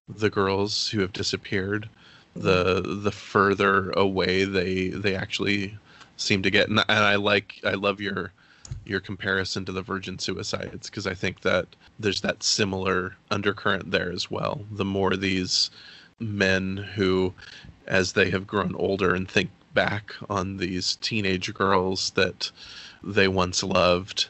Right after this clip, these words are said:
Speaker 1: the more they think back on them and, and try to uncover the mystery of them, the, the further away they are. And there's something, I think, just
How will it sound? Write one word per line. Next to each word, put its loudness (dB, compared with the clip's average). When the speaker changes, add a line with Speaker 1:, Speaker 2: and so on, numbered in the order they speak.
Speaker 1:
the 0
more 6
they 4
think 0
back -2
on 0
them -4
and, -2
and 0
try 2
to 2
uncover -4
the -6
mystery -2
of -2
them, -4
the, 2
the -4
further -2
away 0
they -4
are. -2
And -4
there's 2
something, 2
I -8
think, -4
just -4